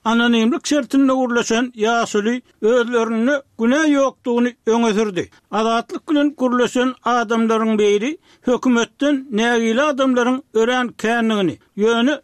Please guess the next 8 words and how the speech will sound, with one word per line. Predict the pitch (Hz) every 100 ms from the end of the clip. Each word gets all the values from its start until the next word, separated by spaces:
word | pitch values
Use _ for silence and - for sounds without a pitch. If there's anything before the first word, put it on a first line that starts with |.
| _
türme | 220 233 269
howpy | 294 294 269 -
sebäpli | - 254 254 240 - 254 - _ _
muny | 208 277
açyk | 302 277 240 - -
aýdyp | 226 214 262 -
bilmeýänliklaryny | 277 262 247 240 226 220 240 220 220 220
aýtdy. | 208 -